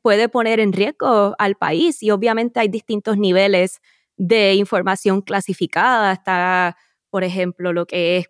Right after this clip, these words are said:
confidencial, lo que son documentos secretos y los que se conocen como top secret, como súper secreto, que eso sí indica que ya es un nivel de información que puede causar graves daños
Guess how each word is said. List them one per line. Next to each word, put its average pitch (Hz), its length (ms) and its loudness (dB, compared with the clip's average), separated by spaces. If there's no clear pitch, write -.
confidencial, 185 960 -2
lo 196 200 0
que 185 400 2
son 185 180 -2
documentos 185 480 -2
secretos 269 600 -2
y 202 140 2
los 185 200 2
que 185 160 -4
se 185 100 -10
conocen 180 320 -6
como 190 220 -2
top 196 300 0
secret, - 520 -8
como 156 280 -8
súper 269 520 0
secreto, - 680 -8
que 190 120 0
eso 214 240 -4
sí 240 420 -4
indica 226 520 0
que 208 180 2
ya 180 100 0
es 180 80 -2
un 220 100 -2
nivel 220 260 0
de 208 60 -4
información 240 640 -2
que 185 420 0
puede 190 240 2
causar 220 360 -2
graves 190 440 -2
daños 101 400 -8